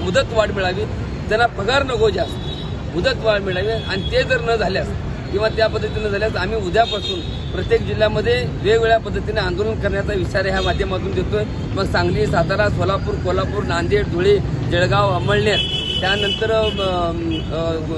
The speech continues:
गडचिरोली आहे, यवतमाळ आहे, अ, बाकी न-, जेवढे जिल्हे, छत्तीस जिल्हे आहेत त्या छत्तीस जिल्ह्यामध्ये प्रत्येकजण वेगवेगळ्या माध्यमातून, सोलापूर असतील अशा अनेक भागातून रस्त्यावरती हे मुख्यमंत्री युवा कार्यपक्षांची जी मुलं आहेत, प्रत्येक गाव, प्रत्येक जिल्ह्यामध्ये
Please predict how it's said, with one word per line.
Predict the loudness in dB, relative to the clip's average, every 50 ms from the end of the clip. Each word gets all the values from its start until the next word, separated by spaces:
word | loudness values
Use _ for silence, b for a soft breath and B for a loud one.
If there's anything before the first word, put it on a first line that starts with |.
| -2 0
गडचिरोली | 2 2 2 2 2 2 2 2 2 2 0 0 -2 -4 -6 -6 -2 -2
आहे, | 0 2 2 2 2 2
यवतमाळ | 2 0 0 0 0 0 0 2
आहे, | 2 2 2 2 0 -2 -4 -6 -6 -6 -4 -2 0
अ, | 0 2 2
बाकी | 2 2 0 0 0 0
न-, | 0 0 0 0 -2 -2 -2 -2 -2 -2 -2 -4 -2 2
जेवढे | 4 4 4 4
जिल्हे, | 2 0 -2 0 0 0
छत्तीस | 0 -2 -2 -2 -2 -2 -2
जिल्हे | -2 -2 0 0
आहेत | 0 0
त्या | 0 0
छत्तीस | 0 0 -2 -2 -2 0
जिल्ह्यामध्ये | 0 0 0 0 0 0 0 2 2 0
प्रत्येकजण | 2 0 -2 -4 0 2 2 2 4 2 0 0 0 -2 -4 -4 -4 -4 0
वेगवेगळ्या | 2 4 4 4 4 2 0 0 0
माध्यमातून, | -2 -2 -2 0 0 0 0 0 0 0 0 2
सोलापूर | 2 4 4 4 4 2 -2
असतील | -4 -2 -2 -2 -2
अशा | -2 -2 0 0
अनेक | 0 2 0 0 0
भागातून | -2 -2 -2 -2 -2 -2 -2 -4 -4 -4 -6 -8 -8 -8 -8 -4 -2
रस्त्यावरती | -2 -2 -2 0 2 2 4 4 2 0 -2 -2
हे | 2 4 4 4 4
मुख्यमंत्री | 2 0 -4 -2 -2 -2 -2 0 0 2 2
युवा | 2 2
कार्यपक्षांची | 2 0 0 -2 -2 -2 -2 -4 -4 -4 -4 -4 -4
जी | -4 -2 -2
मुलं | -2 -2 0 0
आहेत, | 0 2 2 2 0 0 -2 -4 -4 -4 -4 -4
प्रत्येक | -2 2 2 2 4
गाव, | 4 4 2 2
प्रत्येक | 0 -2 -2 -2 0 0 0 2
जिल्ह्यामध्ये | 2 0 0 2 0 0 -2 -2